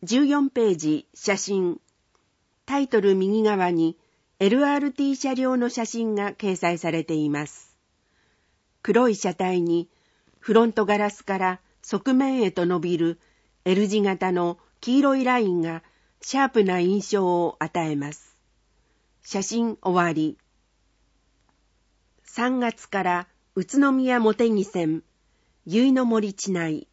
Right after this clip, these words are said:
でレールを敷く工事を実施します。交通や安全に配慮しながら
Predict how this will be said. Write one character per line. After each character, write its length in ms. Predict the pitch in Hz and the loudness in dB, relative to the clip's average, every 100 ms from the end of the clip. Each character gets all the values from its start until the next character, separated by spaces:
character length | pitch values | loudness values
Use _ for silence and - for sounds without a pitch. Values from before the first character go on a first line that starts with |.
| _ | _
で 300 | 151 175 175 - _ _ _ _ _ _ | -8 -6 -6 -12 _ _ _ _ _ _
レ 280 | - 220 285 | 0 4 4
ー 40 | |
ル 160 | 277 269 | 4 2
を 60 | 254 | 0
敷 180 | - | -2
く 120 | - 233 | -6 -2
工 240 | 240 220 | 2 2
事 180 | 151 160 | 2 2
を 180 | 156 147 | 2 0
実 380 | 165 165 - | -4 -6 -6
施 0 | |
し 160 | 165 160 | -6 -2
ま 160 | 156 156 | -2 -2
す。 260 | - _ _ _ _ _ _ _ _ _ _ _ _ _ _ | -12 _ _ _ _ _ _ _ _ _ _ _ _ _ _
交 240 | 226 214 | 4 4
通 260 | 208 208 202 | 4 0 0
や 300 | 175 185 180 - _ _ | 2 -2 -4 -10 _ _
安 260 | 208 269 | 2 4
全 260 | 269 285 214 | 4 2 0
に 140 | 180 | 0
配 240 | 175 208 196 | 0 0 2
慮 140 | 190 | 2
し 160 | 190 196 | 0 -4
な 140 | 190 | -4
が 120 | 180 | -2
ら 220 | 175 170 | -4 -6